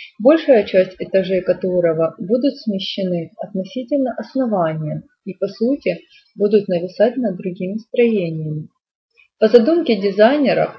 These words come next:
внешний вид этого строения будет символизировать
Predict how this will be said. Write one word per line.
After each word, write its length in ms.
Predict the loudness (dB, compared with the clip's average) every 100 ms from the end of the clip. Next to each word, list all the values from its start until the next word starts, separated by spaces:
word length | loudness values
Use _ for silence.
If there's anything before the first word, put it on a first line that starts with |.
| _ _ _ -8
внешний 520 | 2 2 2 -2 -2
вид 220 | 0 -2 -4
этого 320 | -2 -2 -2
строения 840 | -4 -4 0 0 2 0 -2 -6 -16 _ _ -8
будет 420 | -4 -2 -4 -6
символизировать 920 | -4 -2 -2 -2 -2 0 0 -2